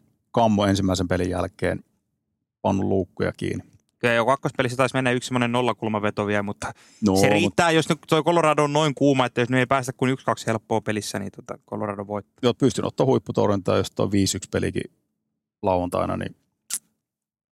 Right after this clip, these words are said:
Speaker 1: yksi maali selän taakse. Siinä oli tilanteita kyllä, missä, mistä olisi helähtänyt siihen ykköspelin Georgieville, olisi punalamppu soinut.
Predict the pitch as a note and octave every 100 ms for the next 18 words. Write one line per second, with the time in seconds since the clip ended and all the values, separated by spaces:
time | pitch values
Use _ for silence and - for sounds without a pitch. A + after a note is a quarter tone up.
0 | _ _ _ _ C3 A#2 A#2+ G#2+ G2 -
1 | - G#2 G2 F#2 F#2 F#2+ F#2+ F#2+ G2+ G#2+
2 | G#2 G2 F#2 F#2+ G2 F#2 F#2 - - -
3 | G2+ - F#2+ G2+ F#2+ - F#2+ F2 - F#2
4 | F2+ - _ - A2 - G#2 F#2 F2+ -
5 | _ - F2+ F2+ F2 F#2 G2 G2 - _
6 | _ - G2+ F#2 E2+ - - F#2+ F#2+